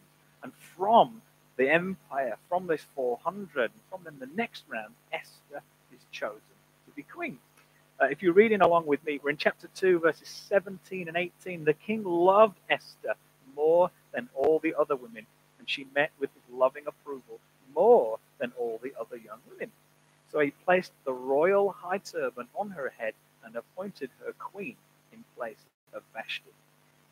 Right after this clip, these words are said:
Then the king prepared a large banquet for all his officials and his servants." It was actually Esther's banquet. He also set aside a holiday for the provinces, and he provided for offerings at the king's expense.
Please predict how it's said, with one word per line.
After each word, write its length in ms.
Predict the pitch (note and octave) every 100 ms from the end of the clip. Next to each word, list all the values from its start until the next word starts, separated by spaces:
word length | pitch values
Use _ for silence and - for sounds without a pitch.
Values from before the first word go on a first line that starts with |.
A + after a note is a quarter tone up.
| _ -
Then 180 | D3+ G#3+
the 80 | G#3+
king 220 | - A#2+
prepared 400 | B2 - A2 G#2+ -
a 60 | A2
large 480 | A2+ B2 D#3+ D3+ -
banquet 420 | A#2 A#2+ - G#2 _
for 80 | A#2+
all 160 | F#3
his 120 | G3+ -
officials 440 | - - G#2+ G#2 -
and 120 | G3
his 140 | E3 -
servants." 400 | - G#2 G#2 _ _ _ _ _ _
It 80 | - A#2
was 100 | C3+
actually 440 | B2 - B2 B2+ -
Esther's 360 | C3+ - _ _ G2
banquet. 440 | G2 _ G#2 G2+ A2+
He 60 | B2+
also 280 | E3 E3 E3
set 220 | - F3
aside 340 | C#3 E3+ D#3+ D#3
a 60 |
holiday 480 | D3+ G3+ A3+ F3+ B2+
for 140 | -
the 80 | -
provinces, 640 | - G#3 A3 G3 - A2 - _ _ _
and 80 | -
he 60 | A#2+
provided 500 | C#3 B2+ C#3+ C#3 C3 -
for 120 | C3
offerings 380 | - C3 A#2+ G#2+
at 80 | _
the 360 | _ _ -
king's 200 | A2+ G#2+ _ _ _ _ _ _ _ _
expense. 460 | _ _ _ -